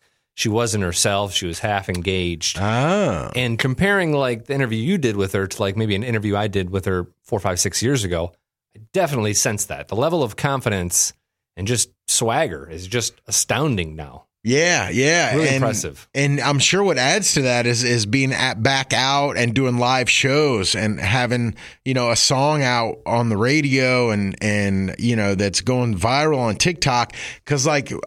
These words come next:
Speaker 2: like I said in the interview, when we saw that she was at C M A Fest,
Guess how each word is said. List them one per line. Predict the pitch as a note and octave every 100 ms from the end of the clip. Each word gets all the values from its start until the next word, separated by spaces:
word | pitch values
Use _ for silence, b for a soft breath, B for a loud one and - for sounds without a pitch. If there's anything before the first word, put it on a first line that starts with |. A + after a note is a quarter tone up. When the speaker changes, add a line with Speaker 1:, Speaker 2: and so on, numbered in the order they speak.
| B2+
Speaker 2:
like | C#3 D3
I | C#3+
said | C3+ E3+ D3+
in | C3+
the | A#2+
interview, | C3+ F#3+ B2+ B2 A#2+
when | A#2+ A#2+
we | C3
saw | - C#3 C3+
that | B2 A2 B B
she | - -
was | D3 B2+
at | C#3 A#2+
C | - - D3+
M | B2
A | D#3 G3
Fest, | - B2+ B2 - -